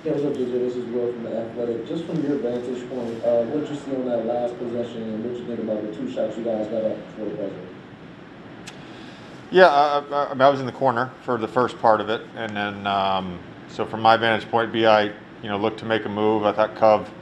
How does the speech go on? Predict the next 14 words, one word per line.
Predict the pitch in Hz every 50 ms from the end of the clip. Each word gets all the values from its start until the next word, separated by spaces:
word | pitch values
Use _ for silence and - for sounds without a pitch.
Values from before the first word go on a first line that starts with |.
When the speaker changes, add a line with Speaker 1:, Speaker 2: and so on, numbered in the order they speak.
| - - - - - - - - - - - - - - - - - - - -
Speaker 2:
uh, | 120 113 110 104
did | 95 113 110
a | 110
nice | 110 113 113 113 113 -
job | - 117 113 110 110 110 107
of | 107 101
just | 110 107 -
staying | - 120 113 110 107
with | 104 110 110 -
him, | 123 120 120 110 - - - - - - -
and, | 110 104 104 101 101 101 101 95 104
uh, | 101 101 98 98 95 95 95 98 101 -
and, | 107 107 101 104 -
and, | 107 104 101 98 98 95 -